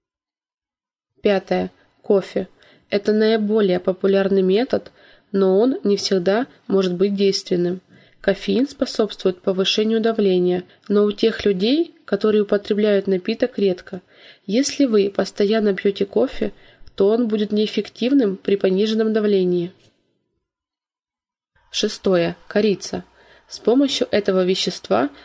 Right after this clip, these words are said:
стимулируются сосуды. Для того, чтобы приготовить состав,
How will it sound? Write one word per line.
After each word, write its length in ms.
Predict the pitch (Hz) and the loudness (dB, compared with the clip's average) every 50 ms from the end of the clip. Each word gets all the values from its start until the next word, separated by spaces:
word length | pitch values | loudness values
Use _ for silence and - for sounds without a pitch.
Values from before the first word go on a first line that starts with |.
| - _ | -20 _
стимулируются 840 | - - - - 196 190 185 180 180 190 214 247 254 254 - - 240 | -20 -14 -8 -4 0 0 2 2 2 2 2 2 0 0 -2 -4 -2
сосуды. 560 | - - 156 - - - 185 175 165 175 175 - _ _ _ _ _ _ _ _ _ _ _ _ _ _ _ _ | -2 -4 -6 -4 -2 -2 -2 -2 -2 -4 -6 -10 _ _ _ _ _ _ _ _ _ _ _ _ _ _ _ _
Для 180 | - 190 196 190 | -2 0 0 2
того, 320 | 196 202 185 190 233 277 | 2 0 2 2 0 0
чтобы 280 | - - - 208 202 196 | 0 -2 -2 -2 -2 0
приготовить 560 | - 196 196 202 190 190 - 202 196 185 190 | 0 0 0 0 0 2 0 0 0 -2 -4
состав, 420 | - 190 - - - - - 302 | -8 -12 -12 -4 -2 -2 -2 -2